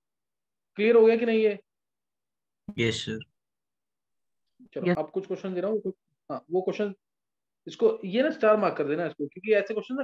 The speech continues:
Speaker 1: कम पूछे जाते हैं, कम मिलेंगे भी कम, तो ये star mark कर देना ताकि कभी आए तो तुम कर लो question। अब तुम्हें क्वेश्चन जो करना है सी एच थ्री सी एच ओ में, नाम जो रूठना कलर ने नाम तुम्हें बताया हुआ है, पीएच, वही पीएच लिख देना तुम लोग, फ़ोर, फ़ोर पॉइंट फ़ाइव टू सिक्स,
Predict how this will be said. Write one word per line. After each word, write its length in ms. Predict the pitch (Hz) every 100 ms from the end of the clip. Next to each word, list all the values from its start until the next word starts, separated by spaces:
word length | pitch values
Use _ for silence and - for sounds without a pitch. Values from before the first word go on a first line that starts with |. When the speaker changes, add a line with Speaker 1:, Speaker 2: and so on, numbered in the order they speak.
| 247
Speaker 1:
कम 120 | 208
पूछे 240 | 202 190
जाते 180 | 156 -
हैं, 80 | 139
कम 120 | 160
मिलेंगे 260 | 170 208 208
भी 100 | 185
कम, 220 | 151 135
तो 640 | 127 _ _ _ _ - 185
ये 80 |
star 220 | 202 202 196
mark 180 | 208
कर 100 | 202
देना 160 | 190 226
ताकि 240 | 285 214 202
कभी 180 | 196 180
आए 180 | 165
तो 100 | 196
तुम 160 | 214 202
कर 160 | 170 131
लो 100 | 123
question। 540 | _ - - _ _ _ _ 151
अब 120 | 156
तुम्हें 160 | 202 190
क्वेश्चन 220 | 175 196
जो 80 | 196
करना 220 | 185 175
है 120 | 196 226 _ _ -
सी 60 |
एच 160 | 175 170
थ्री 120 | 196
सी 120 | 180
एच 160 | 165 170
ओ 60 | 170
में, 180 | 175 196 _ _ _ _ _ _ _ _ _ _ _
नाम 240 | 156 170 202
जो 60 |
रूठना 240 | 208 185 208
कलर 180 | 202
ने 100 | 190
नाम 200 | 185 170
तुम्हें 200 | 180 180
बताया 200 | 170 160
हुआ 180 | 165 165
है, 60 | 190 _ _ _ _ _ _ _ _ _ -
पीएच, 320 | 180 190 196 -
वही 200 | 165 147 -
पीएच 260 | 185 185 -
लिख 140 | 175
देना 160 | 165 180
तुम 140 | 175
लोग, 180 | 175 175
फ़ोर, 220 | _ 175 170 165 -
फ़ोर 220 | - 185 180
पॉइंट 180 | 190 190
फ़ाइव 160 | 165
टू 120 | 165 175
सिक्स, 340 | 131 - -